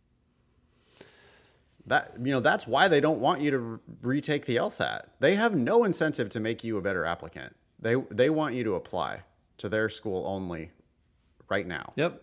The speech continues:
Speaker 2: and pay them. <laughs> That's how it works.
Speaker 1: What's their incentive?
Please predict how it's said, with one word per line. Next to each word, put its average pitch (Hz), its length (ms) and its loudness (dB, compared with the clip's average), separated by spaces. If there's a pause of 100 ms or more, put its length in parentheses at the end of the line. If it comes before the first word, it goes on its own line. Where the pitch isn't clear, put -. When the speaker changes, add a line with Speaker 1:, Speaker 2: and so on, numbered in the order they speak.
Speaker 2:
and 120 100 -4
pay 120 160 -2
them. 101 240 -8 (100)
<laughs> - 100 -10
That's 147 240 0 (1080)
how 113 160 0
it 127 40 -2
works. 127 480 -2
Speaker 1:
What's 185 180 4
their 220 160 2
incentive? 208 480 2